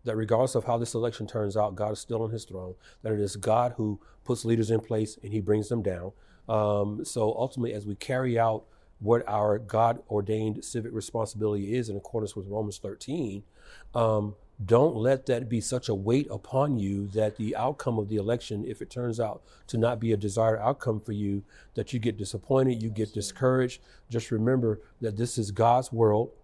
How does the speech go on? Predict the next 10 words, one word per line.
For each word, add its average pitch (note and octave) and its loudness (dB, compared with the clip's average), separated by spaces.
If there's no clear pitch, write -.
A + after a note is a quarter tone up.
this - -6
is G#2 -4
God's A2+ 2
universe, G#2+ 0
um, A2 2
and, A2+ -4
and, A2 -4
and, G#2+ -6
and, G#2 -6
uh, G2+ -4